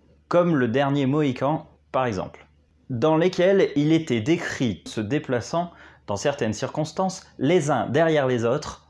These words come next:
en file indienne. Elle fait référence à une stratégie, euh, que les tribus indiennes avaient l'habitude d'utiliser lors des conflits. Pour faire preuve d'un maximum de discrétion,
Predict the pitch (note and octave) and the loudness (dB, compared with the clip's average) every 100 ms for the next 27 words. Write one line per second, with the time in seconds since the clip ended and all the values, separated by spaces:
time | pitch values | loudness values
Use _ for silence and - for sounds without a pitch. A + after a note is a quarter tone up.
0 | _ - E3+ - D#3 A2 E2+ - - _ | _ -4 -4 -2 -2 -2 -2 -6 -12 _
1 | _ _ - D3 - D#3+ F3+ F#3 G3 G#3+ | _ _ -2 0 0 0 0 2 2 0
2 | - - - D#3 D#3 C3+ - - F#3+ F#3 | -2 -6 0 2 2 0 -4 -2 -2 2
3 | D#3 D3 G3 G3 - D3+ - D3 C#3+ F3+ | 0 2 0 -2 -4 -6 0 0 0 0
4 | E3+ C3 B2 - F#3 C#3 A#2+ - D3+ D#3+ | 2 2 0 -2 -4 -2 -4 -4 -2 0
5 | D#3 F#3 F#3+ F3+ - C#3 C3+ D3+ D3+ - | 2 2 2 0 0 -2 0 -2 -2 -2
6 | B2 D3+ D#3+ D3+ - E3 D#3+ E3+ - B2+ | 0 2 0 -4 -2 -2 0 0 0 -2
7 | D#3+ - D3 C3 E3 F#3 - - - - | -6 -2 -2 0 -2 -2 -8 -20 -20 -2
8 | D3 F3+ D3 C#3 C#3 C3 - E2 - - | 2 2 2 -2 -2 -6 -6 -12 -14 -20
9 | - _ _ _ _ - D3 F3 - - | -20 _ _ _ _ -8 -2 -2 -2 0
10 | G3 D#3 A2 - B2 D3 D#3+ F#3 - E3+ | 2 2 2 0 2 2 2 0 0 0
11 | E3+ E3 B2 G#2 A2 G#2+ G#2 A2+ - C#3+ | 2 2 2 0 -2 -4 -2 -4 -4 -6
12 | C#3 G3 | -2 -2